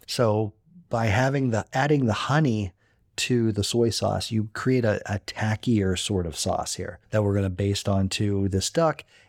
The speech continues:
and that will help it adhere because the soy sauce is basically a water-based, mm, condiment, and the duck is just completely covered in rendered duck fat. So you're not gonna have a lot of mixing of the soy,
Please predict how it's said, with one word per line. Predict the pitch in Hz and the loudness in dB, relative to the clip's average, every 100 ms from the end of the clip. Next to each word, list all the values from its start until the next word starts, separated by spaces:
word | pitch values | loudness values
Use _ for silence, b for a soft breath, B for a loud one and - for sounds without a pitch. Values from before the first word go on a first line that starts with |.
| - | 0
and | 113 | 2
that | 110 | 2
will | 98 | 0
help | 98 - 107 113 | -2 -2 -2 0
it | 107 | -2
adhere | - 98 - 131 123 104 b b | -2 -4 -2 2 2 2 b b
because | - 110 120 113 107 - - | -4 0 2 2 2 0 -6
the | - | -4
soy | 110 196 214 | 0 2 2
sauce | - 220 160 - | 2 0 0 0
is | 147 160 151 | 0 2 2
basically | 127 160 165 - 170 | 0 0 2 2 2
a | |
water-based, | 117 101 104 110 110 110 107 107 - - - _ _ | 4 4 2 2 2 2 2 2 -2 -6 -12 _ _
mm, | 113 117 120 117 - | 0 2 2 0 -2
condiment, | - 113 127 170 180 - - | 0 2 4 4 0 -2 0
and | 117 120 117 113 110 - | 2 2 2 2 2 0
the | 110 | -2
duck | 104 107 107 - | 2 2 0 0
is | 107 101 | 0 0
just | - 104 | 0 -2
completely | - 104 - 110 101 101 104 92 - | -2 -4 0 -2 0 2 0 -2 -6
covered | - 120 107 107 95 - | -2 0 2 0 0 -2
in | 107 104 95 | 4 4 4
rendered | 107 107 101 95 | 4 4 2 2
duck | 95 - | -2 -2
fat. | - 85 - | -2 -4 -2
So | 104 | -2
you're | 107 | 0
not | 143 | 0
gonna | 160 131 | 0 0
have | 120 | 0
a | 107 | 2
lot | 104 101 | 2 4
of | 95 | 4
mixing | 101 104 - 98 90 b b b | 4 2 0 -2 -2 b b b
of | - 101 98 92 | 0 2 2 0
the | 98 | -2
soy, | - - 120 113 107 101 | -2 0 2 4 2 2